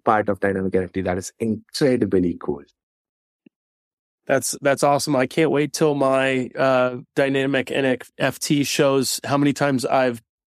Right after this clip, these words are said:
Speaker 2: sung songs on our community call and just, like, the amount of notes around my head or something like that, as Andy Kaufman in the Pull Together community would say, "As many nails on the chalkboards, the more times I scream,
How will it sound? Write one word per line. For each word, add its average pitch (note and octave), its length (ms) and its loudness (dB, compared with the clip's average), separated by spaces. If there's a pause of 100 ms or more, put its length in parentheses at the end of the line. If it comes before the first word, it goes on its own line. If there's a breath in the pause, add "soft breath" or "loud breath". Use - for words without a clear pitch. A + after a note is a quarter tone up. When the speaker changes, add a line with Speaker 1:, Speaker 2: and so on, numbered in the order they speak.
(280)
Speaker 2:
sung C#3 580 2
songs D3 640 2
on C3+ 280 0
our B2+ 120 0
community B2 480 -4
call A2+ 500 -2 (100)
and A#2+ 180 -4
just, B2 180 -4
like, B2 180 0
the C3 80 0
amount B2 240 -2
of A#2+ 60 -4
notes A#2+ 340 0
around B2 220 0
my A#2+ 120 -4
head A#2+ 200 -2
or A#2 80 -2
something A#2 340 -4
like A#2 160 -4
that, A#2 280 0 (420)
as C3+ 220 2
Andy D#3 300 0
Kaufman D3+ 500 0
in C3+ 100 2
the B2+ 60 0
Pull C3 160 -2
Together B2+ 300 -2
community B2 460 -4
would A#2+ 180 0
say, A#2+ 280 2
"As A#2+ 220 0
many C3 140 -2
nails B2+ 320 -2
on B2+ 120 -2
the A#2 80 -4
chalkboards, B2 680 -6
the C3 80 -8
more B2 180 -2
times B2 300 -8
I A#2 80 -6
scream, A#2+ 520 -10